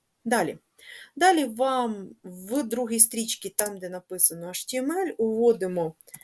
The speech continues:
language і виставляємо U K. Так, є.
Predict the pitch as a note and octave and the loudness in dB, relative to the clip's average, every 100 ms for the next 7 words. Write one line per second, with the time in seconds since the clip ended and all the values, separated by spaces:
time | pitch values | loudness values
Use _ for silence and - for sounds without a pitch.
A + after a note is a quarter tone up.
0 | - _ _ B3 C#4+ F4+ F4 D#4+ D#4+ D#4+ | -20 _ _ -2 0 0 -2 0 -2 -2
1 | - - _ _ _ D4+ E4+ E4+ E4+ _ | -4 -8 _ _ _ 2 2 2 -2 _
2 | _ _ - A#3+ B3 - G3+ G#3+ A3 A3 | _ _ -2 4 4 4 0 2 4 2
3 | G#3 G3+ G3+ _ _ _ _ _ _ _ | 0 -4 -6 _ _ _ _ _ _ _
4 | _ _ _ - F#3 F#3+ F#3+ - - F#3 | _ _ _ -20 -14 -12 -14 -12 -4 -2
5 | E3+ E3+ - - _ _ _ - A#3+ E3 | -2 -8 -18 -20 _ _ _ 4 4 4
6 | - - - G3+ G#3+ F3+ | -8 -20 -14 -4 4 4